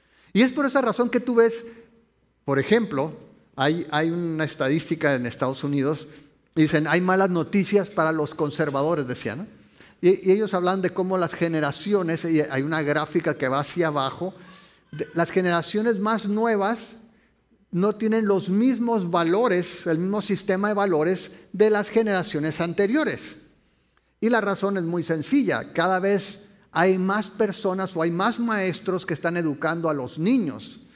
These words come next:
a los jóvenes, a los adolescentes. En tu época y en la mía, tú no te levantabas y abrías el teléfono y empezabas a ver chorrocientos mil videos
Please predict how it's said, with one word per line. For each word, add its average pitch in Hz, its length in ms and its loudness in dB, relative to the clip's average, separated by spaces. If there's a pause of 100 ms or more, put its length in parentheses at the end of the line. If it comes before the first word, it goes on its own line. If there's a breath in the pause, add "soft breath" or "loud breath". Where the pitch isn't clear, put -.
(120)
a 135 100 0
los 127 180 -4
jóvenes, 190 520 -2
a 139 40 0
los 131 160 -6
adolescentes. 123 880 -6 (960 soft breath)
En 180 220 2
tu 190 180 4
época 233 380 2
y 226 60 4
en 220 100 0
la 220 80 0
mía, 185 520 -2 (260)
tú 185 100 2
no 196 140 0
te 190 100 0
levantabas 175 720 0
y 170 80 2
abrías 160 360 0
el 170 140 -8
teléfono 175 600 -2 (100)
y 156 100 2
empezabas 160 600 -2
a 147 80 -2
ver 160 420 -4 (400)
chorrocientos 143 600 -2
mil 160 260 -2
videos 170 640 0